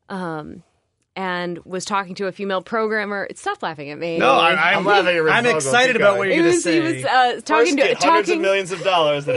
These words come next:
Speaker 3: a new
Speaker 1: <laughs>
Speaker 3: I P.
Speaker 1: He was talking
Speaker 3: Then
Speaker 1: to one of
Speaker 3: spend
Speaker 1: the
Speaker 3: twenty
Speaker 1: female
Speaker 3: years developing it.
Speaker 1: programmers who had worked on this, on this, you know, this project, and, and was just, like, really encouraging, saying, you know, "We're always looking for,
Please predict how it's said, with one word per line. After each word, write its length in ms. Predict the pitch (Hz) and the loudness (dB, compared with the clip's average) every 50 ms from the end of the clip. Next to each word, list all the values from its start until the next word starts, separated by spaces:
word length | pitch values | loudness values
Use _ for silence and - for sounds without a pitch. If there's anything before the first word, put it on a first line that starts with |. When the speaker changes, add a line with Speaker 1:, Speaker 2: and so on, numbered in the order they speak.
| 147 143 | 0 0
Speaker 3:
a 40 | 151 | 0
new 80 | 156 160 | 0 2
Speaker 1:
<laughs> 60 | 165 | 2
Speaker 3:
I 160 | 156 151 151 | 2 0 -2
P. 440 | 143 - 160 147 131 117 110 110 113 127 127 | -4 -6 -8 -6 -6 -6 -8 -8 -10 -10 -6
Speaker 1:
He 120 | 127 311 | -4 -2
was 140 | 370 381 349 | -2 -2 -2
talking 280 | - 381 370 359 392 - | -2 -2 -2 -2 -2 -2
Speaker 3:
Then 80 | 370 349 | 0 0
Speaker 1:
to 40 | |
one 100 | 320 311 | -2 -2
of 60 | 311 - | -2 -2
Speaker 3:
spend 100 | 311 285 | -4 -4
Speaker 1:
the 40 | |
Speaker 3:
twenty 120 | - 285 294 277 | -2 -2 0 0
Speaker 1:
female 100 | 285 285 | 0 0
Speaker 3:
years 100 | 285 - | -2 -2
developing 180 | - 330 403 440 | -2 -2 -2 0
it. 40 | 415 440 | 0 -2
Speaker 1:
programmers 340 | 320 220 196 185 170 170 - | -2 -2 -2 -4 -4 -6 -6
who 80 | - 214 | -6 -6
had 100 | 196 180 | -6 -4
worked 240 | 190 202 196 - 214 | -4 -6 -6 -4 -6
on 160 | 196 190 185 | -6 -6 -6
this, 220 | 180 180 175 - - - | -8 -8 -10 -10 -10 -8
on 180 | 190 190 190 | -6 -6 -6
this, 240 | 185 185 180 175 - - _ | -6 -8 -8 -10 -14 -16 _
you 100 | - 220 | -8 -6
know, 160 | 202 185 180 | -4 -4 -4
this 180 | 180 - 190 - | -6 -8 -12 -12
project, 560 | - - 247 330 381 - 226 175 160 160 - | -8 -8 -6 -6 -6 -6 -6 -6 -6 -6 -8
and, 200 | 175 160 160 156 - | -10 -10 -10 -12 -12
and 360 | - 165 160 165 165 170 175 _ _ _ _ _ _ - | -12 -12 -10 -10 -10 -12 -14 _ _ _ _ _ _ -8
was 160 | 196 208 - | -6 -6 -6
just, 160 | 208 202 - | -6 -8 -8
like, 120 | 202 180 170 | -8 -8 -6
really 220 | 170 185 190 190 180 | -6 -6 -4 -4 -6
encouraging, 680 | 175 - - 202 180 185 190 185 - 196 190 190 190 185 | -8 -10 -10 -8 -6 -6 -6 -8 -8 -10 -10 -10 -12 -12
saying, 340 | - - 170 160 160 160 | -12 -12 -12 -10 -10 -10
you 80 | 165 165 | -10 -8
know, 100 | 165 165 | -8 -8
"We're 140 | 160 165 - | -8 -8 -8
always 400 | - 143 165 170 175 180 170 - | -6 -6 -6 -6 -6 -8 -10 -12
looking 400 | 165 170 - 170 165 165 165 170 | -14 -14 -10 -10 -10 -10 -10 -14
for, 560 | - _ - 165 156 156 156 160 156 151 - | -16 _ -12 -10 -8 -8 -8 -8 -8 -10 -12